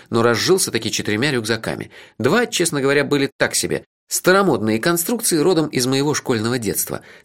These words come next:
Третий поновее и поудобней, но не слишком вместительный. Зато четвертый рюкзак оказался настоящим совершенством.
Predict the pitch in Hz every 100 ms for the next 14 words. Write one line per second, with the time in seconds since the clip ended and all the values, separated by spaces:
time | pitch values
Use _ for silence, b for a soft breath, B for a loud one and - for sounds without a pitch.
0 | - 123 214 226 226 208 202 156 175 180
1 | - - 165 123 92 82 71 B B -
2 | 160 160 160 156 151 127 156 - 98 62
3 | 62 - b b - 110 110 113 - -
4 | 101 180 185 113 98 92 85 - B B
5 | 104 123 135 135 127 117 120 120 110 107
6 | - 101 92 - - - -